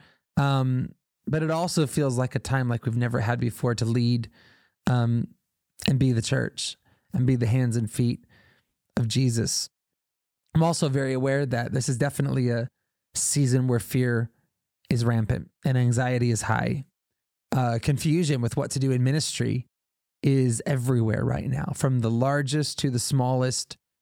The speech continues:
church to the newest church. I mean, we're all literally in the same boat. We are all reinventing this thing as we go. And in the busyness of this season of church life, I wanted to stop and pause and take a minute.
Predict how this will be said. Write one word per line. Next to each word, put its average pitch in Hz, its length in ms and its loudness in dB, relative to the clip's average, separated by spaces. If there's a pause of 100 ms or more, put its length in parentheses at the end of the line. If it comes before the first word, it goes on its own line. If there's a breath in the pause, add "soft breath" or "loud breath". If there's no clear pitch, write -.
(420)
church - 500 -2
to 143 80 -2
the 131 120 0
newest 135 440 0
church. - 400 -2
I - 40 0
mean, 127 300 0
we're 131 180 0
all 139 400 0
literally 127 480 -2
in 120 100 0
the 117 80 0
same 123 400 0
boat. 120 280 0
We 117 240 2
are 120 160 0
all 127 540 -2 (640 soft breath)
reinventing 131 760 0
this 120 160 -2
thing 120 280 -2
as 120 260 0
we 113 160 2
go. 120 440 0
And 98 300 -2 (1300)
in 175 100 0
the 165 80 2
busyness 170 580 0
of 135 440 -2
this 143 220 0
season 135 600 -2
of 123 160 -4
church - 400 -4
life, 131 320 -2
I 147 180 0
wanted 139 480 -2
to 120 200 -4
stop - 640 -2
and 120 140 -4
pause 135 440 -2
and 127 120 -2
take 135 240 -4
a 139 40 0
minute. 123 380 0